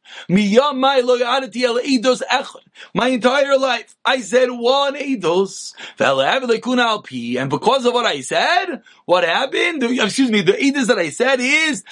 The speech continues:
that they made a slave to kahuna because of my words. Says the Gemara, "Hey, lo tzadok yadaitach." You think that because of one person, because of Rav Elazar Rav Tzadok's words, they made him into a kayin? Hashta behenter shel tzadikim min hakadosh baruch hu maybe tekala al yadam.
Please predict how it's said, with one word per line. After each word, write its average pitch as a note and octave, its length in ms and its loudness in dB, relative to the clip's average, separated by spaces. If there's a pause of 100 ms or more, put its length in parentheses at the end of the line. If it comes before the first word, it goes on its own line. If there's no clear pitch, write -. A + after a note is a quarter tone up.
(140)
that E3 140 0
they F3 120 4
made C4 240 2
a F#3+ 120 2
slave A3+ 460 0
to G3+ 100 -4
kahuna F#3 520 4
because F3+ 340 0
of F#3+ 80 0
my E3 120 2
words. B2 380 -4
Says D3+ 320 -4
the A2 100 -8
Gemara, D3 420 0 (260)
"Hey, D#3+ 220 0
lo C#4 200 -2
tzadok C4 280 0
yadaitach." G3+ 640 -2
You D4 160 2
think C4+ 460 -2 (240)
that C4 160 4
because C4+ 500 0
of B3+ 160 2
one C4+ 440 0
person, B3 600 0
because G#3+ 480 2
of C4+ 440 2 (260)
Rav G#3 140 2
Elazar B3+ 240 2
Rav C4+ 140 2
Tzadok's B3 520 -4
words, B3+ 220 0
they A3 120 0
made B3+ 140 0
him C#4+ 100 0
into G3 180 0
a C#3+ 60 -4
kayin? C4 680 0 (360)
Hashta B3 400 0
behenter G3+ 380 -2
shel G3+ 260 -4
tzadikim A#3+ 220 -4
min A#3+ 160 2
hakadosh F#3+ 180 2
baruch A#3+ 200 0
hu B3 100 -8
maybe A#3 180 -4
tekala A3+ 320 2
al A#3 80 0
yadam. B3 580 2